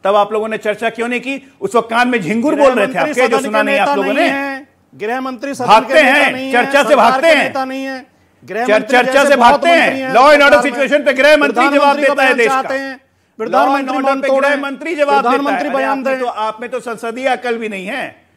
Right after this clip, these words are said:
Speaker 1: अरे, मैं एक सवाल, मैं आपको सलाह
Speaker 2: नहीं,
Speaker 1: दूं,
Speaker 2: सारी
Speaker 1: आप में
Speaker 2: अकल का
Speaker 1: संसदीय
Speaker 2: ठेका
Speaker 1: अकल
Speaker 2: तो
Speaker 1: भी
Speaker 2: आपने
Speaker 1: नहीं
Speaker 2: ले
Speaker 1: है।
Speaker 2: रखा
Speaker 1: आपको
Speaker 2: है।
Speaker 1: मणिपुर पे चर्चा करनी चाहिए थी, उसके बाद लाता है विश्वास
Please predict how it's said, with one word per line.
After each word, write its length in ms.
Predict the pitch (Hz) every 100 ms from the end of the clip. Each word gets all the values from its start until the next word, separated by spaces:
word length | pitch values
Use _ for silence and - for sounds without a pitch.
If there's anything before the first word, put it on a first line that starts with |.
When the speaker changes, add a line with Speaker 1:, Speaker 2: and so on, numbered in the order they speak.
| _ _ _
Speaker 1:
अरे, 180 | 180 240
मैं 180 | 269 269
एक 100 | 262
सवाल, 240 | 262 262 233
मैं 160 | 247
आपको 200 | 262 254
सलाह 260 | 247 226 254
Speaker 2:
नहीं, 100 | 302
Speaker 1:
दूं, 60 | 277
Speaker 2:
सारी 240 | 254 294
Speaker 1:
आप 80 | 285
में 80 | 277
Speaker 2:
अकल 60 |
का 60 | 285
Speaker 1:
संसदीय 220 | 294 262
Speaker 2:
ठेका 120 | 254
Speaker 1:
अकल 100 | -
Speaker 2:
तो 60 | 294
Speaker 1:
भी 60 |
Speaker 2:
आपने 140 | 277 277
Speaker 1:
नहीं 120 | 285
Speaker 2:
ले 80 | 269
Speaker 1:
है। 60 |
Speaker 2:
रखा 180 | 254 185
Speaker 1:
आपको 120 | 208
Speaker 2:
है। 100 | 196
Speaker 1:
मणिपुर 300 | 254 247 254
पे 100 | 262
चर्चा 300 | 247 240 285
करनी 280 | 247 254 285
चाहिए 300 | 208 269 285
थी, 160 | 294 330
उसके 280 | 294 - 277
बाद 220 | 285 302
लाता 240 | 302 302
है 60 | 294
विश्वास 460 | 285 269 262 214